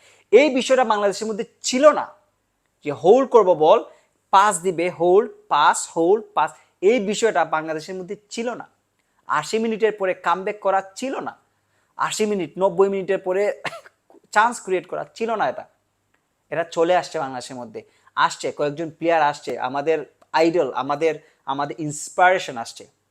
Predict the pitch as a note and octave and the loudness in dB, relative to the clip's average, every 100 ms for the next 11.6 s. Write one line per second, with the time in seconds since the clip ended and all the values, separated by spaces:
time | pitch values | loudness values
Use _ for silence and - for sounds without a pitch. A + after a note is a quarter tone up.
0 | _ _ _ _ - C3 C#3 C#3 D#3+ D3+ | _ _ _ _ -10 -6 -4 -6 -8 -12
1 | C#3+ D3 C3 B2+ B2+ C3 A#2 - A2 _ | -8 -6 -4 -6 -4 -6 -6 -14 -18 _
2 | _ _ _ _ - F3 F3 - F#3+ F3+ | _ _ _ _ -4 -4 -4 -6 -6 -6
3 | C#3+ C3 B2 A#2+ A#2+ B2 - _ _ _ | -6 -8 -8 -6 -6 -6 -12 _ _ _
4 | _ _ _ - C#3+ - - A#3 F4 - | _ _ _ -6 -6 -6 0 0 0 -6
5 | _ _ - C4+ E4 E4 - - E3 D3+ | _ _ -12 -10 -8 -10 -12 -2 0 0
6 | A#2+ A2 _ _ _ _ C#3+ D#3 F3+ F3+ | -4 -10 _ _ _ _ -4 -2 -2 -2
7 | F3 D#3+ G#3 E3 E3 F#3+ - C#4+ B3+ G3 | -4 -2 -2 -2 -4 -4 0 0 0 -6
8 | - C#3+ B2+ - A2+ - _ _ _ _ | -8 -8 -10 -14 -16 -16 _ _ _ _
9 | _ _ _ _ _ _ A#2+ A#2+ C3+ C#3+ | _ _ _ _ _ _ -10 -8 -8 -8
10 | C#3 C#3 C3+ C3+ F3+ D#4 _ _ - D#3+ | -10 -14 -16 -8 -8 -8 _ _ -10 -6
11 | E3 D3+ C3 B2 A2+ - | -6 -4 -4 -6 -14 -18